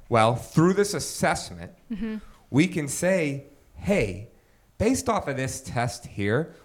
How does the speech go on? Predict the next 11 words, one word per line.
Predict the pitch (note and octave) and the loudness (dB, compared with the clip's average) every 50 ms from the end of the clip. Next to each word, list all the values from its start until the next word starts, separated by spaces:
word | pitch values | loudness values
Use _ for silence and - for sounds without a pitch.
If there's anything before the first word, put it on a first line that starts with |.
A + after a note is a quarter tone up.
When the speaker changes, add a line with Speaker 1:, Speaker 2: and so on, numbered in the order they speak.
| - - - | -20 -14 -10
Speaker 1:
we | C3 C#3+ F#3 | -8 -6 -4
need | G#3 A3+ A3 G#3 F3+ | -4 -2 -4 -2 -2
you | F3+ D#3+ | -2 -2
to | C#3 C3 | -4 -2
deadlift | - - A#2+ A2 G#2+ G#2+ G#2 G#2 G#2 G2+ G2 - - - - - - _ _ _ _ _ _ | -2 0 0 0 0 0 0 2 2 2 2 0 -6 -14 -20 -20 -20 _ _ _ _ _ _
off | - G#2 G2+ - - | 0 0 0 0 -2
of | F2+ - | -4 -6
plates." | - - F2 - - - - - - - _ | -8 -8 -8 -10 -14 -14 -14 -14 -14 -14 _
Speaker 2:
Mm-hmm. | - B3 G3 A#3 A#3 B3 B3 - - - | -12 -10 -8 -8 -8 -10 -12 -10 -10 -8
Speaker 1:
Okay? | F#2+ F#2 - G2 G2 G2 G2+ - - - - - _ _ _ _ | -8 -6 -4 -4 -2 -4 -4 -6 -12 -18 -20 -20 _ _ _ _
Or, | - C#4 B3 D#3 A#2+ G#2+ B2 C#3+ - - | 6 8 8 8 8 6 4 2 -2 -8